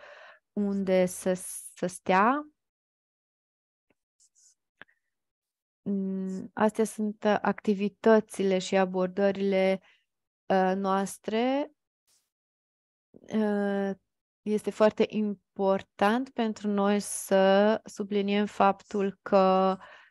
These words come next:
um, trebuie să recunoaștem capacitățile persoanelor vârstnice și să colaborăm cu autoritățile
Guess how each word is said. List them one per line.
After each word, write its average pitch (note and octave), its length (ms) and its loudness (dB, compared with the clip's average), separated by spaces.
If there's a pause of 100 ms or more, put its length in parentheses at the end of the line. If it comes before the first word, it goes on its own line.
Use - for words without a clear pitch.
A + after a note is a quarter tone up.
(480)
um, F#3+ 760 -4
trebuie G3+ 280 6
să G#3 200 4
recunoaștem G#3 920 4
capacitățile F#3+ 720 -2
persoanelor F#3 640 -2
vârstnice F#3 800 0
și A3 220 -4
să - 320 0
colaborăm G3+ 960 4
cu F3+ 120 -4
autoritățile F#3 1000 -2